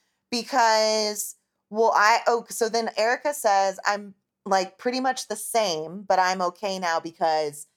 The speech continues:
I'm okay. And I don't care how she feels or thinks." So that's her big, like, you know,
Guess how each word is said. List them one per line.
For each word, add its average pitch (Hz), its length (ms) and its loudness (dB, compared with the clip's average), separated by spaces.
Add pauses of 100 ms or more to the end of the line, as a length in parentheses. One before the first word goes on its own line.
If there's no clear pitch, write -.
(400)
I'm 220 280 6
okay. 156 640 -2 (180)
And 180 120 -2
I 175 180 2
don't 180 240 -2
care 202 360 -2
how 147 180 -2
she 143 200 -16
feels 143 360 -12
or 90 80 -16
thinks." - 540 -14 (340)
So 202 140 -4
that's 175 240 0
her 175 120 -4
big, 151 280 -4
like, 139 420 -8 (340)
you 160 140 -4
know, - 60 -8